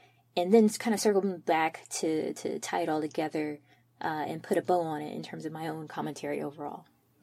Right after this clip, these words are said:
So starting with her comments, so Hwasa's comments on Blank Talk,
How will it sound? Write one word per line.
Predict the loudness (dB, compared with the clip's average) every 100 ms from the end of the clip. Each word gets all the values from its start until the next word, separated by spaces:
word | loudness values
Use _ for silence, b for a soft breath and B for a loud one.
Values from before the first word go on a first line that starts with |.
| _ _ _
So | -2
starting | -2 0 0
with | 0 0
her | 4 4 4 -2 _ -12
comments, | -2 0 0 -4
so | -2 -2
Hwasa's | 2 0 0 -2
comments | -2 -2 -4
on | -6 -6 -4
Blank | -2 -2 -4
Talk, | -4 -4 -4